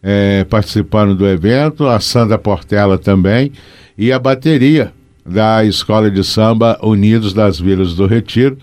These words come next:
estarão lá brilhantando a festa, o público que estiver presente.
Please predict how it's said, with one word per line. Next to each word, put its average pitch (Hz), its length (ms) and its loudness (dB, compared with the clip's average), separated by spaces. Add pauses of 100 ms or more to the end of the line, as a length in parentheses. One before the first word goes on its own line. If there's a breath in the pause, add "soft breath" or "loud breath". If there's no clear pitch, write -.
(420 loud breath)
estarão 113 920 0
lá 107 260 2
brilhantando 101 640 0
a 110 60 2
festa, 120 580 0
o 127 60 0
público 107 520 -4
que 110 380 0
estiver 107 440 0
presente. 104 680 -4